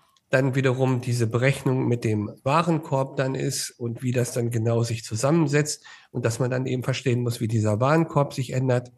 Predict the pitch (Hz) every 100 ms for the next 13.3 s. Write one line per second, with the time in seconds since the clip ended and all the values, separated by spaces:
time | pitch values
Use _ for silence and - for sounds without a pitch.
0 | _ 143 135 139 135 147 180 196 202 160
1 | 156 160 147 143 139 131 127 135 156 139
2 | 143 147 147 151 - _ 147 147 165 -
3 | - 147 147 151 - 143 131 151 160 135
4 | 147 151 143 147 147 143 139 147 131 131
5 | 151 _ _ _ - - 151 147 139 143
6 | 139 135 143 135 139 127 110 - 107 113
7 | 101 107 - _ - - 120 135 170 151
8 | 147 160 - 156 143 127 - 185 214 -
9 | _ - 160 170 170 143 139 156 160 170
10 | 165 143 151 160 156 160 - - - 143
11 | 147 160 160 151 156 147 139 170 160 143
12 | 143 147 139 139 139 - 131 131 139 160
13 | 147 117